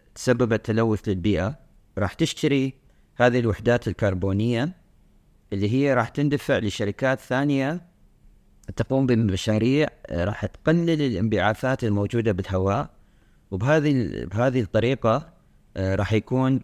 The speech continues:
يعني، آه، قللنا من الانبعاثات الكربونية اللي قامت بها الشركة المنتجة. وبهذه الحالة راح تكون بضاعة الشركات اللي هي خارج الاتحاد الأوروبي أسعارها راح تغلى، فراح،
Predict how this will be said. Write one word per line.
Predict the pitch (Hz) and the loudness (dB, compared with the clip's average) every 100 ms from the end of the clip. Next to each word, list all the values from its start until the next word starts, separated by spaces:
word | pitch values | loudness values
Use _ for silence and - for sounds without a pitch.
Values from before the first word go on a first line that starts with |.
| - | -2
يعني، | 101 90 95 98 98 - | 0 2 2 0 -2 -4
آه، | 82 76 - - _ _ _ _ - _ _ - | -4 -4 -6 -14 _ _ _ _ -20 _ _ -2
قللنا | 107 117 139 143 135 151 - _ _ - | 2 4 4 2 0 -2 -6 _ _ -4
من | 101 107 104 | 0 0 0
الانبعاثات | 98 - 98 101 92 104 - 120 117 | 0 -2 -2 0 2 0 0 -2 -2
الكربونية | - 110 95 104 110 135 | -2 -2 0 0 0 0
اللي | 135 113 101 | 0 2 0
قامت | - 113 110 101 | 2 2 0 -2
بها | 107 107 | -2 -2
الشركة | - 110 95 101 | -2 -2 -2 0
المنتجة. | 87 87 - 78 - - - _ _ _ _ _ - | 0 0 -2 -6 -8 -14 -20 _ _ _ _ _ -6
وبهذه | 98 135 165 165 | -2 2 2 2
الحالة | - 139 135 120 156 175 _ 101 | 0 0 0 0 -2 -8 _ -2
راح | 104 104 | -2 -2
تكون | 92 - 139 | -4 -2 0
بضاعة | 117 110 147 139 - | 0 0 0 0 -4
الشركات | - 110 98 123 120 110 - | -6 -4 -2 0 0 -2 -4
اللي | 92 98 | -2 0
هي | 107 | 0
خارج | 127 127 110 | 2 0 0
الاتحاد | 92 - 117 107 | -2 -4 -2 0
الأوروبي | 90 101 - 107 | 0 -2 0 -2
أسعارها | 90 104 120 | 0 0 0
راح | 104 90 | 0 -2
تغلى، | 135 120 113 147 - _ _ _ - - | -2 0 0 -2 -8 _ _ _ -20 -6
فراح، | - 104 101 95 - - 98 101 - | 0 4 4 2 -2 -4 0 0 -2